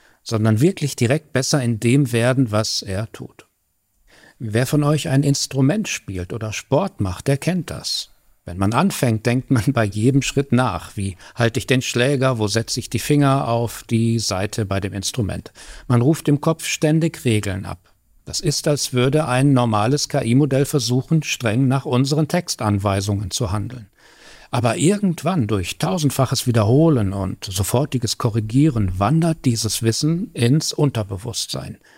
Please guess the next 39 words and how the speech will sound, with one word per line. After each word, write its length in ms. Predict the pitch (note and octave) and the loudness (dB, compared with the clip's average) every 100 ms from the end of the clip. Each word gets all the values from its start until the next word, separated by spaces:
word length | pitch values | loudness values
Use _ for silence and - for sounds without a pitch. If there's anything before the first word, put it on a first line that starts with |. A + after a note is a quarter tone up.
| _ | _
Man 220 | C3 A2 | 2 2
denkt 280 | D3 F#3+ - | 2 0 0
nicht 280 | B2 - - | 0 0 2
mehr 320 | A2+ A#2+ A#2+ | 4 4 2
über 360 | A#2+ A#2+ A#2 A2+ | 2 2 4 4
das 260 | A2+ A2 | 2 0
theoretische 640 | - C3+ A#2 A#2+ C3 - B2+ | 0 2 2 2 0 0 2
Handbuch 480 | F3+ - B2 - - | 0 0 -8 -10 -8
nach, 280 | - F#2 | -6 -2
man 280 | C#3 C#3 F3 | 2 2 2
macht 320 | E3+ G#2 - | 2 0 -2
es 140 | G2 - | -4 -6
einfach. 440 | G#2+ - - - _ _ _ _ | -8 -12 -12 -14 _ _ _ _
Der 100 | - | -4
Körper, 500 | - A#2 B2+ - G#3+ - | 0 0 0 0 -4 -4
also 200 | E2 - | -14 -16
das 220 | - F2 | -16 -8
System, 640 | G#2+ - - A#2+ B2+ D#3 D3+ - _ | -6 -6 -2 4 4 4 0 -14 _
hat 200 | - C#3 | -4 -2
sich 260 | - D3 - | 0 -2 2
durch 240 | D3 C#3 | 2 2
das 260 | C3+ B2+ - | 0 -2 -2
direkte 460 | B2 C3+ E3 - | -2 -2 -2 -4
Feedback 500 | F#3+ - F3 - A2+ | -4 0 0 0 -4
beim 220 | - A2+ E3 | 2 2 2
Üben 640 | C#3+ C3+ D3 C#3+ E3 E3 | 4 4 6 4 2 2
selbst 580 | A2 G2 C3 - - - - | 0 -2 -4 -6 -10 -12 -2
neu 340 | G#2 F2+ F2+ | 0 2 -2
verdrahtet. 760 | - C3 C3 G#2 - - - - _ _ _ _ _ _ | -2 0 0 -2 -4 -10 -14 -16 _ _ _ _ _ _
Und 140 | - - | -2 2
genau 320 | C#3 A#3 G3 | 2 2 0
das 300 | D#3+ E3 - | 0 -2 -2
ist 260 | D#3+ - | -4 -2
das 240 | C#3+ D3 A#2+ | -4 -4 0
Reinforcement 880 | C#3 D3 C3+ - B2 A#2+ C3 B2 A2+ | 0 2 -2 0 0 2 2 2 2
Learning 380 | G#2 G#2+ G#2+ | 2 4 2
in 240 | A#2+ G#2+ G#2+ | 2 2 2
diesem 280 | G#2+ G2 A#2+ | 2 4 2
Fall. 380 | - D3+ A2+ | 2 -2 -2